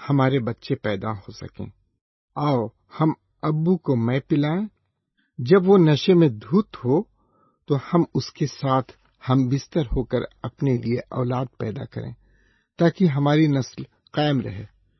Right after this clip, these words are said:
اس رات انہوں نے اپنے باپ کو میں پلائی۔ جب وہ نشے میں تھا تو بڑی بیٹی اندر جا کر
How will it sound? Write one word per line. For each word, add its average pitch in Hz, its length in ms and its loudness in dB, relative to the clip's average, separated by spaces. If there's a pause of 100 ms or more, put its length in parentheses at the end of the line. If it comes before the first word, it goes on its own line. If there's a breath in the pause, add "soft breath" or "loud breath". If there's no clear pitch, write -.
(360)
اس 196 200 4
رات 165 240 6 (100)
انہوں 139 260 0
نے 151 140 2 (120)
اپنے 147 320 -2
باپ 123 380 -2
کو - 120 -6
میں 131 180 -2
پلائی۔ 104 400 -10 (600)
جب 170 280 4
وہ 185 60 8
نشے 165 340 4
میں 151 220 4
تھا 135 360 -4 (160)
تو 127 120 -2
بڑی 143 300 0
بیٹی 135 320 0 (140)
اندر 131 300 -2
جا 117 200 -4
کر 131 140 -6